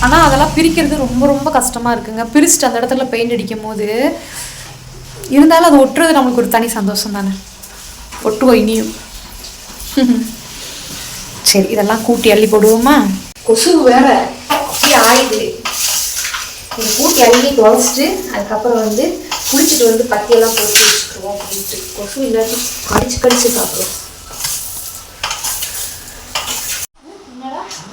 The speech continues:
இன்னைக்கு, அஹ், அந்த ரூம், இந்த ரூம் எல்லாம் எதுவும் செய்ய போறது இல்லைங்க. Almost நாங்க எல்லாருமே டயர்ட் ஆயிட்டோம்.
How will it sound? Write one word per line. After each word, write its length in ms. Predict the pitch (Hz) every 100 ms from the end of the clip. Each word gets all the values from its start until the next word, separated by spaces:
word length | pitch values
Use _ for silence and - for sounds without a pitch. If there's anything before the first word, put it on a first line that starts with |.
| 262 - - - - - 269 - -
இன்னைக்கு, 680 | 277 294 330 330 320 370 466 - - - - - - - - - -
அஹ், 220 | 277 277 269
அந்த 180 | 285 311
ரூம், 260 | 330 339
இந்த 160 | 311 320
ரூம் 160 | 311
எல்லாம் 160 | 311 311
எதுவும் 220 | 285 302
செய்ய 220 | 269 254
போறது 280 | 285 277 240
இல்லைங்க. 300 | 233 226 226 254 294 294 220 240
Almost 360 | 262 294 320 277
நாங்க 260 | 247 240
எல்லாருமே 300 | 240 254 269
டயர்ட் 440 | 294 226 226 262 233
ஆயிட்டோம். 380 | 220 220 220